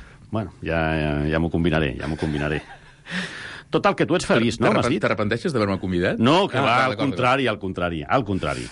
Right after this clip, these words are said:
Speaker 1: al contrari, saps que no. Eh, total, que tu ets feliç, no?
Speaker 2: Eh, mira, el, el concepte felicitat és, és complicat. Estic bé. Ma-, ma-, i, ehm,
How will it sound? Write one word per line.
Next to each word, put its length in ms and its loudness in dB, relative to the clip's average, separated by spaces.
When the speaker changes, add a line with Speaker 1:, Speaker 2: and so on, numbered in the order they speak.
Speaker 1:
al 160 -4
contrari, 380 -10
saps 220 -6
que 100 -8
no. 140 -6
Eh, 560 4
total, 240 0
que 80 -2
tu 80 -2
ets 100 0
feliç, 300 -2
no? 300 2
Speaker 2:
Eh, 220 -6
mira, 220 4
el, 200 2
el 40 -4
concepte 520 0
felicitat 500 -2
és, 300 -4
és 120 -4
complicat. 640 -2
Estic 320 -2
bé. 220 -2
Ma-, 180 0
ma-, 180 -4
i, 280 2
ehm, 720 0